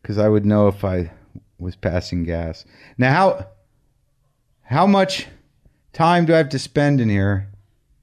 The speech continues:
Stosh, you wanna come look at this? All right. I'm ha-, I'm bringing my housemate in to witness this. So, uh, what are you nervous about? I'm just in a bath with, uh, my pants on.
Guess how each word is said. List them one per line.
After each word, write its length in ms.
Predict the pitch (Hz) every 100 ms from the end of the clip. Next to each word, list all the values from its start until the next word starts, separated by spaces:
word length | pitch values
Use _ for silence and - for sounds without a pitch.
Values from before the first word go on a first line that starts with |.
| _ _ -
Stosh, 460 | - 180 160 143
you 120 | 147 156
wanna 160 | 170
come 220 | - 147
look 180 | 147 160
at 80 | 196
this? 340 | 202 208 - - _ _ _ _ _ _ _ _ _ _ _ _ _ _ _ _ _ _ _ _
All 80 | 127
right. 280 | 131 107 92 - _ _ _ _
I'm 140 | 117 131
ha-, 160 | 151
I'm 100 | 139
bringing 220 | 131 147 143
my 120 | 131
housemate 480 | 127 123 - 117 113
in 140 | 110
to 80 | 101
witness 400 | 110 101 98 98
this. 260 | 92 87 - _ _ _ _ _ _ _ _ _ _ _ _ _ _ _ _
So, 520 | - 135 131 131 - _ _ _ _ _ _ _ _
uh, 140 | - - _ _ _ _ _ _
what 180 | 127 196
are 40 |
you 60 | 226
nervous 360 | 208 262 -
about? 120 | 170
I'm 100 | 165
just 180 | 165 180
in 60 | 202
a 60 |
bath 520 | 175 160 180 208 156 147
with, 260 | 143 143
uh, 140 | 147 147
my 120 | 156
pants 480 | 143 196 233 233 -
on. 380 | 107 92 90